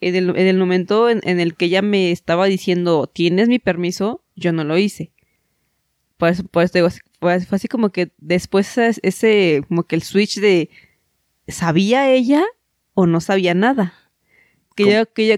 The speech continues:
Speaker 1: que yo creo que hasta cierto punto no sabía, porque, pues, güey, siendo viejas y siendo esta chava bisexual,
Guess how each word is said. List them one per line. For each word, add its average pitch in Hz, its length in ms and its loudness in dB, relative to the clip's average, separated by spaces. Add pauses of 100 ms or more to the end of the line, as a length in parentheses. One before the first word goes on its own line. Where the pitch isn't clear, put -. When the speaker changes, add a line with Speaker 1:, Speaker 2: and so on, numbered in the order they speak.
Speaker 1:
que 233 100 -4
yo 233 80 2
creo 269 160 -2
que 381 240 0
hasta - 180 -6
cierto - 280 -8
punto 233 340 0
no 226 140 0
sabía, 208 560 0 (500)
porque, 180 1040 0 (560)
pues, - 300 -4
güey, 330 280 0
siendo 302 440 -2
viejas 202 680 -4
y 180 60 -6
siendo 185 680 -4
esta 190 220 -6
chava 180 280 0
bisexual, 165 680 -4